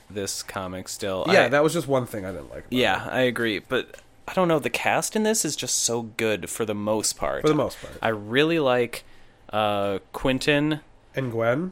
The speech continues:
Speaker 1: and Gwen.
Speaker 2: Yeah, they have this, like, weird, awkward budding romance.
Speaker 1: Yeah.
Speaker 2: It's really fucking
Speaker 1: I
Speaker 2: funny.
Speaker 1: love that, and I love Gwen's, uh, shark dog <laughs>
Speaker 2: Yeah,
Speaker 1: pet.
Speaker 2: the, the, the land shark
Speaker 1: Yep.
Speaker 2: puppy.
Speaker 1: And I love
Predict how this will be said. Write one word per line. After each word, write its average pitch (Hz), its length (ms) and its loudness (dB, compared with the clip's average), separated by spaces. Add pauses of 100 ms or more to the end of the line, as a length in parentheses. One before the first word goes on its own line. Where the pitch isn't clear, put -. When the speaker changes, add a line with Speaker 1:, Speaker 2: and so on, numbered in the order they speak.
Speaker 1:
and 117 240 0
Gwen. 95 500 -2
Speaker 2:
Yeah, 131 140 2
they 120 100 2
have 127 180 0
this, 127 140 -6
like, 131 180 0
weird, 123 400 -2
awkward 113 400 0
budding 113 280 0
romance. 117 460 0
Speaker 1:
Yeah. 110 160 2
Speaker 2:
It's 80 80 2
really 110 120 0
fucking 107 380 -6
Speaker 1:
I 113 80 0
Speaker 2:
funny. 113 180 0
Speaker 1:
love 135 280 4
that, 113 440 2
and 110 260 -4
I 107 60 0
love 117 480 0
Gwen's, 113 640 -2
uh, 90 340 0 (240)
shark - 460 0
dog 113 400 4 (200)
<laughs> - 160 -10
Speaker 2:
Yeah, 143 280 6
Speaker 1:
pet. 127 320 4 (160)
Speaker 2:
the, - 40 -12
the, 123 220 0
the 113 140 -4
land 123 280 2
shark 127 380 -2
Speaker 1:
Yep. 120 220 6
Speaker 2:
puppy. 139 240 0 (160)
Speaker 1:
And 113 680 0 (120)
I 101 140 -2
love 104 600 -2